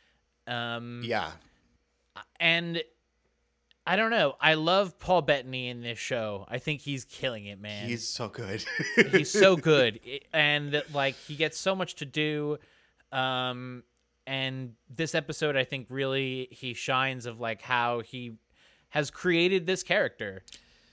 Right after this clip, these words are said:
Speaker 2: Right.
Speaker 1: And
Speaker 2: I mean,
Speaker 1: it
Speaker 2: the character of Vision, but then also, like, how adaptable he has been to, like, every era.
Speaker 1: Right.
Speaker 2: Um, I,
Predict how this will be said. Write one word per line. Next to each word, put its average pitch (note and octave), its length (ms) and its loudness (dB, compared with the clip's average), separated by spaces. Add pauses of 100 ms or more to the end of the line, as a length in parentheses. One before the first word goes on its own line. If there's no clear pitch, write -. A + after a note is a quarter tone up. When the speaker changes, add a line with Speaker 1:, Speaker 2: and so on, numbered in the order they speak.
(280)
Speaker 2:
Right. F#3+ 340 6
Speaker 1:
And C#3+ 320 2
Speaker 2:
I D3 40 2
mean, D#3+ 300 0
Speaker 1:
it C#3 140 0
Speaker 2:
the C#3 60 -6
character F3+ 460 2
of C3+ 60 -4
Vision, F3+ 480 -2
but C3+ 160 -2
then A#2+ 120 0
also, B2+ 420 -2
like, A2 420 0 (220)
how A#2+ 720 2
adaptable G#2 760 -2
he A2+ 400 -6
has G#2 260 -2
been G#2 640 -6 (220)
to, G2+ 180 -10
like, F#2 320 -8
every G2 720 -6 (140)
era. A#2 480 -4 (720)
Speaker 1:
Right. A2+ 300 -2
Speaker 2:
Um, G2+ 680 -2 (420)
I, A2 140 -8